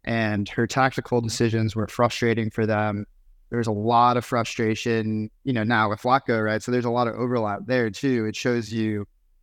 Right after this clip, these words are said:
that these kinds of questions are gonna, you know, hang over the program forever, like they will with any soccer team. And that two thousand eleven, it took that moment, right, with Rapinoe and Blomberg, like, they built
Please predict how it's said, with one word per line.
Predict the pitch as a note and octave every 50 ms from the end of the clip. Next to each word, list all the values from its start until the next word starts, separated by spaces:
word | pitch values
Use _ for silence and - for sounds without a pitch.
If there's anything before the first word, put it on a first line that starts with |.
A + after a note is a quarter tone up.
| _ _ _ -
that | A#2+ - C3 A#2 G#2+ G2 - _ _ _ _ _ _ _ _ _ _ _ _ _ _ _ _ _ _ _ _ - C#3+ C#3
these | C3 C3+ F3 F#3 F#3 E3+
kinds | - F3+ E3 D3+
of | C#3+ B2 -
questions | - C#3+ C#3 - - D#3 D3 C3+
are | C#3+ C3+
gonna, | A#2 C3+ C3 B2+ A#2+ A#2 A2+ - - _ -
you | - C#3+ C3
know, | A#2+ G#2+ G#2
hang | G#2 A#2 D3 C#3+ C#3 C3+
over | C3 B2 A#2+
the | A#2+ A2
program | - B2+ A#2 A2+ A#2 A2+ A2+
forever, | A2+ - A2 A2+ A#2 A2+ A2+ G#2
like | G#2 G#2+ G#2 -
they | A#2 G#2+
will | G2+ G#2 G#2 G2+
with | G2+ G2 -
any | A#2 A#2+ A#2+
soccer | A2 - - G2 G2 G2+ - - G2+
team. | F#2+ - G#2+ G#2 G2+ G2+ G#2 G#2+ - _ _ - - - _ _ _ -
And | C3 C3 C3+
that | B2 A#2 A#2 A2+ G#2+ G#2 - _ _ _ _ _ _ _ _ _ _ -
two | - D#3+ D#3+
thousand | C#3+ C#3 C3+ A#2+ B2+
eleven, | A2+ G#2+ A2 A#2 B2 A#2+ A#2+ A#2+ A2+ A2 A2 A2 - _ _ _ _ -
it | - -
took | - C#3+ A2+
that | - A2+ G#2+ G#2
moment, | G#2 G#2+ A#2 B2+ B2 A#2 G#2+ G2
right, | G#2 G#2 G#2+ G#2+ G2+
with | G#2+ G#2 - _ _ -
Rapinoe | B2+ B2 - D3+ D3+ C#3 C3 A2+ G#2 G#2+
and | G#2 G#2
Blomberg, | G#2+ A2 A#2+ B2 A#2+ A#2 G#2+ G2+ F#2+ G#2 G#2+ G2+ -
like, | G#2+ G2+ G2+ G2 _ _ _ _ _ _ _ _ - -
they | C3+ B2 C3+ C#3 C3+
built | C3 G#2+ G#2 B2+ A#2+ A#2+ A#2+ - -